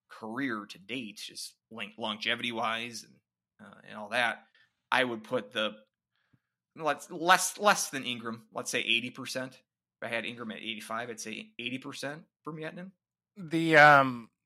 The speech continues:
Speaker 2: the one wrinkle is, like, the fact that he is drafted by Toronto, um, and he is a junior, which you see a lot of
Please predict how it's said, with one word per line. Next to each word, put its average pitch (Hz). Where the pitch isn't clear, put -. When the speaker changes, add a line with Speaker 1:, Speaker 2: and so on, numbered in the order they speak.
Speaker 2:
the 139
one 190
wrinkle 156
is, 127
like, 120
the 120
fact 131
that 113
he 113
is 123
drafted 110
by 110
Toronto, 95
um, 98
and 101
he 107
is 110
a 117
junior, 107
which 104
you 110
see 123
a 113
lot 107
of 107